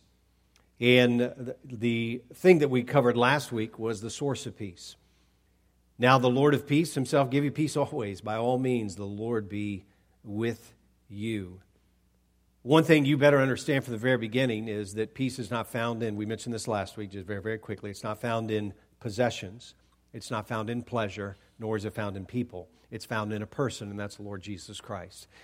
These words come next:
If you don't have the Lord Jesus Christ, forget about it. You're not gonna have peace. Um, and by the way, over four hundred times in the Bible, God uses the word peace.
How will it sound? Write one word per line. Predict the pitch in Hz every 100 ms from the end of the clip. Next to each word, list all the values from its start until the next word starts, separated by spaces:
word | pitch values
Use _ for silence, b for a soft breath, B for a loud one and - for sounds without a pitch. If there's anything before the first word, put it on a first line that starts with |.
| b -
If | 107
you |
don't | 151 147
have | 165
the | 147
Lord | 151 -
Jesus | 123 139 110 -
Christ, | 160 139 113 - - _ _
forget | 104 123
about | 101 90 -
it. | _ b b
You're | 110
not | 113 107
gonna | 104
have | 98 92
peace. | 120 120 90 - - b b b -
Um, | 95 98 98 110
and | 120 113 110 95 _
by | 107 151
the | 175
way, | 139 170 139 101 b b -
over | 147 135
four | - 208
hundred | 180 160
times | 170 151 139
in | 127
the | 113
Bible, | 123 139 123 104 113
God | 117 120 120 120 107 -
uses | 143 123 151 120 120 120
the | 110
word | 104 104 95
peace. | - 151 101 - -